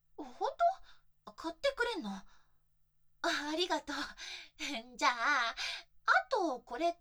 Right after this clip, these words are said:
と、え、そっちのやつもお願いね。お兄さんもご飯買うの？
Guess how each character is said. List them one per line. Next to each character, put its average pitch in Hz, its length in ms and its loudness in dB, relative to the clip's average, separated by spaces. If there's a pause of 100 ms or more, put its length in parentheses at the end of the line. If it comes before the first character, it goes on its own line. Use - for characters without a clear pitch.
(100)
と、 311 80 0 (920)
え、 381 60 -2
そ 453 140 0
っ 480 100 -2
ち 523 120 -6
の 508 120 2
や 523 180 -2
つ 427 80 -2
も 240 160 -4
お 196 40 -8
願 202 320 -6
い 175 40 -12
ね。 214 100 -10 (3000)
お - 80 -4
兄 415 100 -6 (240)
さ 427 140 -2
ん 277 100 -6
も 202 80 -8
ご 247 180 -6
飯 330 160 0
買 240 180 -4
う - 20 -6
の？ 190 320 -10